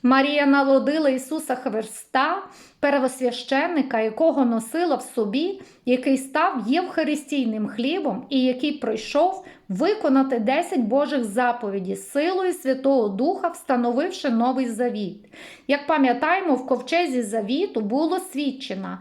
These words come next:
манна, посох Аарона та закон на кам'яних таблицях. Оце се-, це саме по собі дивовижне, але найцікавіше ще,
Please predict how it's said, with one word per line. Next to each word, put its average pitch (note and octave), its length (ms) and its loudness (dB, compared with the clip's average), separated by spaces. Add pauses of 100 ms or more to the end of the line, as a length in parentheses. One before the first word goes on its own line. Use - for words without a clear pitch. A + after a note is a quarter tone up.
(240)
манна, B3+ 720 4 (340)
посох E4+ 500 4
Аарона B3 800 2 (260)
та C#4+ 160 2
закон C4+ 600 0
на F4+ 100 0
кам'яних B3+ 800 2 (100)
таблицях. D4+ 680 0 (480)
Оце G#4 340 0
се-, D#4+ 340 0 (320)
це D#4+ 220 2
саме C4 500 0
по C4+ 180 0
собі C4+ 380 0
дивовижне, D#4 760 -2 (400)
але F4 280 4
найцікавіше D#4 1080 0 (800)
ще, D#4+ 380 4